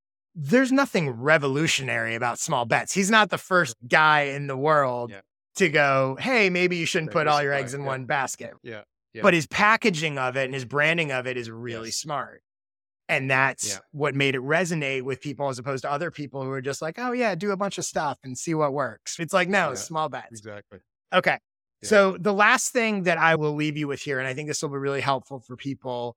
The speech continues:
Speaker 1: who aren't, hopefully you're the only one out there building the accidental brand. So people who are building their own
Speaker 2: <laughs>
Speaker 1: brands. But I think for you, helpful questions that everyone, I think, should ask themselves to clarify their brand.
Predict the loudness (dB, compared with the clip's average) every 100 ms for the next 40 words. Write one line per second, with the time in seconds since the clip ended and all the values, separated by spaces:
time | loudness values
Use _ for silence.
0 | _ -2 2 4 2 -4 _ 2 2 2
1 | 0 2 2 2 2 2 2 4 2 0
2 | 0 0 0 0 2 2 2 0 -4 -2
3 | -2 -4 -6 -6 -6 -4 -2 -2 0 2
4 | 2 0 -2 -4 -2 0 0 -2 -4 -4
5 | -6 -12 _ _ _ 4 4 4 2 2
6 | 2 4 4 4 0 -2 -4 -6 0 0
7 | 0 -4 -6 -8 -10 -14 -16 _ _ _
8 | _ -2 0 4 4 6 4 0 -4 -8
9 | -4 -2 -2 -2 -8 -6 -6 -6 -10 -10
10 | -6 -4 -4 -4 -4 -4 -8 -10 -12